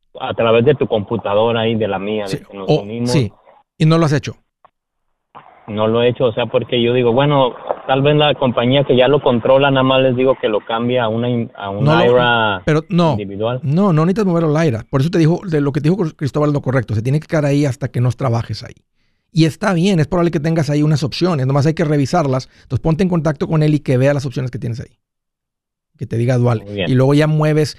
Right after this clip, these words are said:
Speaker 2: el dinero que tienes y las contribuciones nuevas. Son dos cambios, Francisco.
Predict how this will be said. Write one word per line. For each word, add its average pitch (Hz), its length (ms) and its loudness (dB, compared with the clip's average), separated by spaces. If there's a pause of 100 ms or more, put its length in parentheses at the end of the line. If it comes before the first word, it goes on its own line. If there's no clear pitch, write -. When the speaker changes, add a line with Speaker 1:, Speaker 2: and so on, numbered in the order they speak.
(200)
Speaker 2:
el 123 180 -2
dinero 139 360 0
que 214 100 -2
tienes 185 420 -2
y 156 140 2
las 147 220 0
contribuciones 143 800 -2
nuevas. 120 180 -2
Son 127 140 0
dos 156 180 0
cambios, 180 300 0
Francisco. 104 420 -6